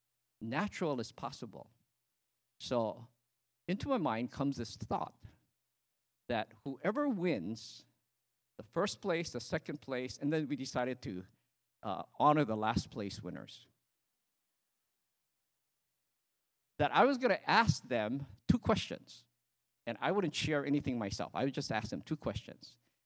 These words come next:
And I said, "Lord, let the people who win or lose be the ones that can answer these questions well."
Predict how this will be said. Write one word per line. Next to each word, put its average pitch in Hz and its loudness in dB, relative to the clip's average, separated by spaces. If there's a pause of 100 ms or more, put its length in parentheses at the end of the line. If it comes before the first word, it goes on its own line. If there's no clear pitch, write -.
(100)
And 110 -4
I 120 0
said, 120 -2
"Lord, 151 4 (280)
let - -2
the 240 2
people 190 0 (500)
who 160 2
win 160 4 (280)
or 131 0
lose 127 -6 (720)
be 190 0
the 202 4
ones 165 2
that 147 -4
can - -4
answer 185 -2
these 151 -6
questions 147 -2
well." 95 -4